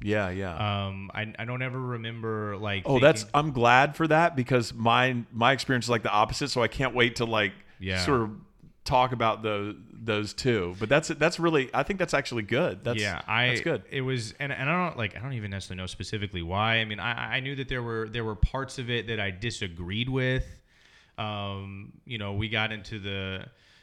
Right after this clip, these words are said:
Speaker 2: the Big Bang a little bit, and I was like, "I don't really know. That's, like, I don't," you know. Um, but I, it, it was never like, "Oh man, they're, they're
Speaker 1: Sounds suspicious.
Speaker 2: Yeah,
Speaker 1: I
Speaker 2: they're,
Speaker 1: have questions.
Speaker 2: they're,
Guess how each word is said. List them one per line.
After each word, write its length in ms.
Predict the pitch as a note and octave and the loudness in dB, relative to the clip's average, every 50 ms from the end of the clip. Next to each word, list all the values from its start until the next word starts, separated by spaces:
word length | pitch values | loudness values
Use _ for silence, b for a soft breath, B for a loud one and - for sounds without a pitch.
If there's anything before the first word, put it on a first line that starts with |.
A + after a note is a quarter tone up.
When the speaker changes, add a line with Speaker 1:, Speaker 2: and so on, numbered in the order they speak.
| b b - | b b -20
Speaker 2:
the 300 | - E3+ F#3 D#3 C3 B2+ | -20 -16 -14 -6 -4 -4
Big 300 | G#2+ G#2 B2 B2 A#2 A#2 | 4 4 4 4 4 0
Bang 240 | B2 A#2+ B2 A#2+ A2 | -2 -2 -2 -2 -4
a 40 | G#2 | -8
little 220 | G#2+ A#2 B2+ B2+ | -10 -8 -8 -6
bit, 480 | A#2 A#2+ B2 B2 B2 A#2+ A#2+ A#2+ A#2+ F2 | -2 0 2 2 2 2 0 0 -4 -6
and 320 | - A2+ G#2+ G#2 G2+ G2+ G2+ | -8 -6 -6 -6 -6 -6 -6
I 80 | G2 | -6
was 120 | G2 F#2+ F#2 | -8 -8 -8
like, 100 | F2+ F#2 | -10 -12
"I 140 | B2 D#3+ | -12 -12
don't 260 | F3 F#3 F#3+ F#3+ F#3 F3+ | -14 -12 -14 -14 -14 -14
really 220 | F3 E3 E3 D#3 | -14 -14 -14 -14
know. 340 | D3+ D#3 D#3 D#3 D#3 D#3 D#3 | -12 -12 -12 -12 -12 -12 -14
That's, 220 | D3+ D3 - - | -14 -16 -14 -10
like, 280 | C#3 B2 A2+ A2+ A2+ A#2+ | -8 -8 -8 -8 -10 -12
I 40 | B2+ | -14
don't," 360 | B2+ B2+ B2+ B2 B2 C3 D3+ | -12 -12 -12 -12 -12 -10 -8
you 120 | B2+ A#2 | -6 -4
know. 280 | G#2+ G#2 G#2 G#2+ A2 G#2 | -4 -4 -4 -4 -6 -6
Um, 600 | A2 A2+ A2 A2 G#2+ G#2+ G#2+ G#2 G#2 G#2+ G#2+ A2+ A2 | -4 -4 -2 -2 -2 -4 -4 -6 -8 -10 -14 -8 -6
but 120 | A#2 A#2+ | -4 -2
I, 80 | C3 C#3 C#3+ - | -2 -2 -2 -2
it, 220 | D#3+ D3 C#3+ C#3+ - | -4 -4 -4 -4 -4
it 40 | D#3 | -4
was 220 | D3 C#3+ C3 A#2 | -4 -4 -4 -4
never 340 | B2+ C#3 D3+ E3 D#3+ E3+ D#3+ | -2 -2 -2 -2 0 -2 -2
like, 400 | C#3+ C3 B2 A#2+ A2+ G#2+ F#2 - b b b b b b b b _ | 0 0 2 2 0 0 -4 -8 b b b b b b b b _
"Oh 200 | - C3 B2+ B2 | -8 -8 -6 -8
man, 580 | A2 A2 A#2 A#2 A2+ G#2+ G2+ F#2+ F2+ F2+ F2 - D#2 | -8 -8 -10 -10 -10 -10 -10 -12 -12 -14 -16 -16 -14
they're, 380 | G#2 A2 A2 G#2+ G2+ G2 F#2 F2 D#2 | -12 -12 -10 -10 -10 -12 -14 -14 -10
they're 80 | F#2+ G#2+ | -6 -4
Speaker 1:
Sounds 220 | C#3+ C#3+ C#3 B2+ | -2 0 0 0
suspicious. 540 | B2+ A#2+ - - C3 A2+ - - F#2 B2+ B2+ | 0 0 2 2 2 0 0 -2 -2 -4 0
Speaker 2:
Yeah, 120 | C3+ C3 | 4 6
Speaker 1:
I 80 | C3+ C#3 | 6 6
Speaker 2:
they're, 60 | B2+ | 6
Speaker 1:
have 180 | C3+ B2 - - | 4 2 2 0
questions. 540 | - B2+ A#2 G#2+ G#2 - - F#2 D#2+ D#2+ D#3 | 2 2 2 0 -2 -4 -6 -8 -8 -2 0
Speaker 2:
they're, 200 | D#3 D#3 C#3+ | 0 0 0